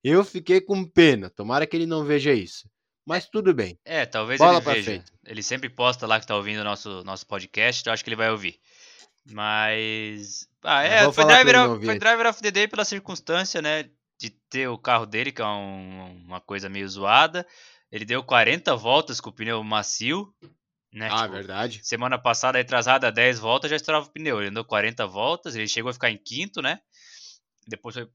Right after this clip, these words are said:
Speaker 2: passaram no final, né? Não tinha nem como, galera com pneu novo. Até achei que ele ia fi-, e mesmo assim ele ficou na frente do, do Albon, eu acho, né?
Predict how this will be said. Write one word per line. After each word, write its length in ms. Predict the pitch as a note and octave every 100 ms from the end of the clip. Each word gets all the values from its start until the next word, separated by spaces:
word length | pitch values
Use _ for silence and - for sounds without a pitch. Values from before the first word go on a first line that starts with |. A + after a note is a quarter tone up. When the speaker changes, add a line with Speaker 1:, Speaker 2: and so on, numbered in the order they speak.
| _ -
Speaker 2:
passaram 340 | G#2 A#2 A2+
no 60 | A2+
final, 400 | A2 G#2 C3 F3
né? 120 | G#2+
Não 80 | F#2+
tinha 160 | -
nem 120 | G2 G2
como, 340 | - A2 C3
galera 260 | F2+ F#2+ G2+
com 60 | _
pneu 220 | G2+ F#2+
novo. 280 | F#2+ A#2 D#3 - _ _ _ _ _
Até 240 | - G#2 C3
achei 180 | B2 C#3
que 100 | C#3
ele 80 |
ia 80 | C3
fi-, 80 | B2 _
e 360 | - B2 A#2+ A#2+
mesmo 260 | B2 F3 A3
assim 220 | G3+ G3
ele 100 | G#3+
ficou 200 | G#3+ A3
na 100 | A3
frente 260 | G#3 A3 G#3
do, 280 | G#3+ G#3+ G#3+
do 160 | G#3
Albon, 300 | B3 G#3 D3+
eu 60 | D3
acho, 240 | C#3+ -
né? 180 | A#2 A#2+